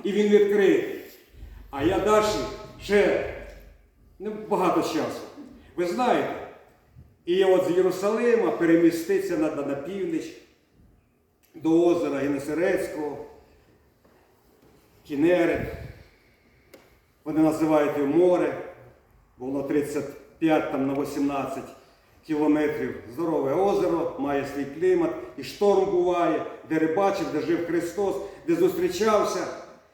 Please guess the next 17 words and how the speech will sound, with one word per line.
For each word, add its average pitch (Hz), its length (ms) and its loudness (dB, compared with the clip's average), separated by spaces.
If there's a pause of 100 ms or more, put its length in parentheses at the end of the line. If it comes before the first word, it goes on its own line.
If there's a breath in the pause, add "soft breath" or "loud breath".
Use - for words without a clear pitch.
(120)
І 165 60 -6
ви 175 140 0
знаєте, 185 600 0 (120)
я 208 160 4
поїхав 175 640 -2
спеціально 151 680 -6
подивитися 135 520 -2
на 127 80 -4
це 143 180 -4
місто 170 420 2 (1000)
Хоразін. 165 560 4 (4000)
Якщо 226 420 4
Господь 214 480 0
сказав 208 540 0
прокляття 240 600 0
на 226 140 2
його 170 460 2